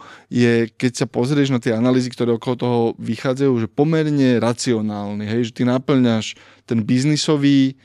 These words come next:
ko-, robíš konkurenciu pre T S M C, ktorá je jednak potrebná a jednak zdá sa, že tam je priestor na to, aby existovala.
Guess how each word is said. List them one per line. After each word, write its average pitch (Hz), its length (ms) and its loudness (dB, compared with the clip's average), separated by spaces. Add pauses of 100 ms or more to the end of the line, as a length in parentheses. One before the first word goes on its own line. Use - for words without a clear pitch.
(240)
ko-, - 160 -4
robíš 131 360 0
konkurenciu 127 600 -2
pre 113 160 0
T 127 240 2
S 107 160 -6
M 107 80 -6
C, 165 160 -2
ktorá 113 320 -2
je 107 320 0
jednak 107 320 -4
potrebná 139 640 0 (240)
a 110 80 -6
jednak 117 320 0
zdá 120 240 -2
sa, - 80 -8
že 117 80 -4
tam 110 160 -4
je 113 160 2
priestor 104 400 -6
na 110 160 -4
to, 110 80 -2
aby 104 160 -6
existovala. 156 720 -2